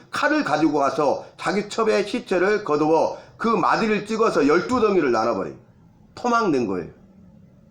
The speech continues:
죽은 시체를, 자기 첩을, 그리고 그것을 이스라엘 사방 열두 지파에 한 덩어리씩 보내버려요. 그것을 보는 자가 다 이르되, "이스라엘 자손이 애굽 땅에서 올라온 날부터 오늘까지 이런 일은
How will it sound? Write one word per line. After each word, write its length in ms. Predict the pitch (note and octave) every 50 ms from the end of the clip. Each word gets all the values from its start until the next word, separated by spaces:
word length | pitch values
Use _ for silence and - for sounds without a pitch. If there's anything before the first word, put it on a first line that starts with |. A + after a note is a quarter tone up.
| - - - - - - _ -
죽은 260 | F3+ G3 A#3+ A#3+ A3
시체를, 500 | - C4+ - - A3+ F3+ C3+ G#2 E2+ - - - - - _ _ _ _ _ _ - -
자기 300 | - - G3 F#3+ G#3 -
첩을, 440 | - - C4 - C4 E3+ - - - - - - - - _ _ _ - - - _ _ _ _ _
그리고 320 | _ G#3+ A#3 A#3 A3+ G#3+ -
그것을 360 | G3+ G#3 G3+ A3 F3+ G#3 F#3+
이스라엘 480 | E3+ F3 E3 - G#3+ G#3 G3+ G3+ F#3+ F#3
사방 500 | - G#3 G#3 G#3 G3+ G3+ G#3 G#3+ G#3 - - - -
열두 320 | - D3 D#3+ E3 G#3 A3 F3
지파에 300 | F#3 F3 - D#3+ D#3 D#3+
한 220 | D#3 G3 G#3 F3
덩어리씩 460 | D3 D3 D3+ D3 D3 D3 B2 G#2 -
보내버려요. 460 | - G#2 G#2+ A2 G#2 F#2 F2 D#2 D2+ C2+ - _ _ _ _ _ _ - - - - _ _ _ _ _ _ _ _ _ _ _ _ _ _ _ _ _ _ _ _ _ _ _ _ _ _ _ _ _ _ _ _ _ _ _ _ _ _ _ _ _ -
그것을 380 | - A#3 A#3+ C4+ B3 B3 -
보는 260 | - F#3+ G#3+ A3 A3
자가 640 | G3 F#3+ F3+ E3 F3 F3 F3 D#3 A#2+ - - - - -
다 120 | - F3+ F3
이르되, 560 | F3 E3 D#3+ E3+ D3+ D#3+ D3 A#2+ - - - -
"이스라엘 500 | C3 E3+ E3 - A3+ A3 G#3+ G#3+ F#3+ -
자손이 360 | C#3+ E3 E3 F3+ F#3 F#3 F3+
애굽 340 | D#3+ D3 D3+ F3+ G3+ G3 -
땅에서 320 | F#3+ F#3 F3+ F3+ E3 E3
올라온 380 | D3+ D3+ D#3 E3 E3+ E3+ E3 D#3
날부터 380 | D3+ D3+ D3 C3+ - - C#3
오늘까지 500 | C3+ C#3+ D3+ D#3+ D#3 - D3+ C#3+ C3+ C3
이런 280 | C3+ D#3+ F#3+ G3+ G#3 G3
일은 260 | F#3 F3+ G#3 G#3+ G#3+